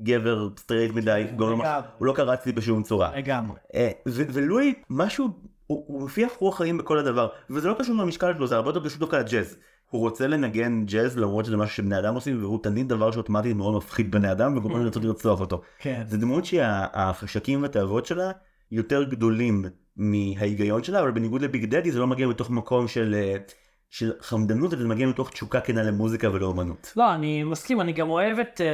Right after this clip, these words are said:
Speaker 2: את, אה, לואי מאוד, אחלה של דמות,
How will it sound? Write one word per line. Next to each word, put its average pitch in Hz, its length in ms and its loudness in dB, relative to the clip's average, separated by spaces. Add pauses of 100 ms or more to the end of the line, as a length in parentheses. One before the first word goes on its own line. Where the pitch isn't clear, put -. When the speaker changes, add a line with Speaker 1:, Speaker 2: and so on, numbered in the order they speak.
(480)
Speaker 2:
את, 127 200 -10
אה, 127 360 -2
לואי 131 180 -4
מאוד, 196 440 2 (220)
אחלה 139 280 -6
של 127 160 -10
דמות, 208 380 -2